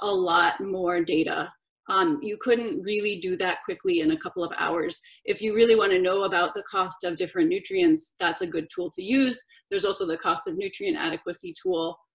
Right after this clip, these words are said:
that, uh, Will Masters and Yan Bai have really developed at Tufts. Um, these are, are ways to look more in depth, um, on, on nutrient adequacy, and sometimes that's really useful and complementary.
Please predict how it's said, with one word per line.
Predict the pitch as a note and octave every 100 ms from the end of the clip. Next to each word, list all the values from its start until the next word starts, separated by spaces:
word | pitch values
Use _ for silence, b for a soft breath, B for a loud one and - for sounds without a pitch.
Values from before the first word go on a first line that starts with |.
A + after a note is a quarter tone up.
| _ -
that, | F3 E3
uh, | F3+ D#3
Will | E3 F3+
Masters | F3 D#3+ E3+ F3+ E3
and | E3+
Yan | E3 D#3
Bai | D#3 E3+
have | F3+ E3+
really | D#3+ D#3+
developed | D#3+ E3 D#3+ -
at | - -
Tufts. | G#3+ G#3 - _ _ _ _
Um, | F3+ F3 E3 E3 D#3 _ _
these | G#3 G3 F#3
are, | F3+ F3 D#3+ F#3+
are | F#3+ F3+
ways | E3+ E3+ E3 E3 - -
to | G#3 F3 E3+ D#3+ -
look | G3 G#3 G#3+
more | - F3+
in | F3 F3
depth, | F3 F3 - - -
um, | F#3 D#3 D3+ C#3 - _ _ _ _ _ _ - -
on, | G3 G3 F#3+
on | - G3+ G#3
nutrient | G#3+ A3 G#3+ F3
adequacy, | F3 E3 F3 F3 - D#3+
and | E3
sometimes | E3+ - E3 E3
that's | - D#3+ -
really | F3 E3
useful | E3+ E3+ - D#3+
and | E3
complementary. | - - - F4 - - - F3+